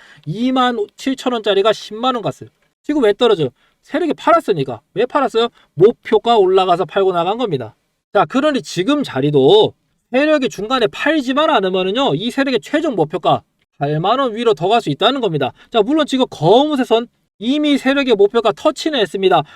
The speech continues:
하지만 왜 더 간다고 말씀드린 거예요? 결국에 세력이 안 팔았잖아요. 정확히는 아침에 팔고 다시 담았잖아요.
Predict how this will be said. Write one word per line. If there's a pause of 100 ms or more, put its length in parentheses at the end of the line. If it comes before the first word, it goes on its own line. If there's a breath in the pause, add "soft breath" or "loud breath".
(100)
하지만
왜
더
간다고
말씀드린
거예요? (260)
결국에
세력이 (100)
안
팔았잖아요.
정확히는 (260 loud breath)
아침에
팔고 (220)
다시
담았잖아요.